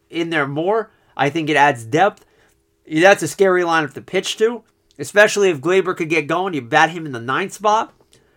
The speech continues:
I just don't see a reason why they can't get Voit more at bats.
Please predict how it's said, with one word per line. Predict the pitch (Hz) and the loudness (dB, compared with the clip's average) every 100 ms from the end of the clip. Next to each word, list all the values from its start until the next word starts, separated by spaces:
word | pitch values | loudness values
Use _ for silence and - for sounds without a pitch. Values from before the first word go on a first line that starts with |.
| _ _ | _ _
I | 156 | -2
just | 170 208 - - _ | 0 -2 -6 -14 _
don't | - 208 214 | 0 2 0
see | 208 208 | 0 0
a | |
reason | 175 208 180 175 160 | 2 -2 -4 -6 -4
why | 175 170 156 _ _ _ _ _ - | 0 0 0 _ _ _ _ _ -4
they | 160 160 - _ | 0 0 -2 _
can't | - 202 190 151 | 0 0 0 -4
get | 160 160 | -2 -2
Voit | 135 170 190 143 | -4 -2 -2 -2
more | 147 160 | -4 -2
at | 139 123 | -2 -2
bats. | 151 143 139 - | 0 0 -2 -12